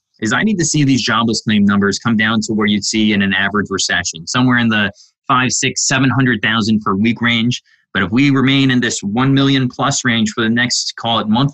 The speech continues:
month and a half, and that's a very bad sign that the hangover that we're gonna see, at least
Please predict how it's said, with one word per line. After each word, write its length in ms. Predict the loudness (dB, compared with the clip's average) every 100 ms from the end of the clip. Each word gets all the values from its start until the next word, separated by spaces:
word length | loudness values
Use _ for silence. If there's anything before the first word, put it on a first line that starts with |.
| _
month 220 | -4 -2
and 100 | -2
a 60 | 0
half, 320 | 0 -2 -4 -8 _ _ -4
and 100 | -2
that's 160 | 0 -2
a 60 | -2
very 280 | 0 0 0
bad 280 | 0 -2 -2
sign 340 | -2 0 2
that 140 | 0 -2
the 100 | -8 -4
hangover 560 | 0 0 0 -2 -4 -8 _ -6
that 100 | -2
we're 80 | 0
gonna 160 | 0
see, 240 | 0 0 -2
at 80 | 0
least 220 | -4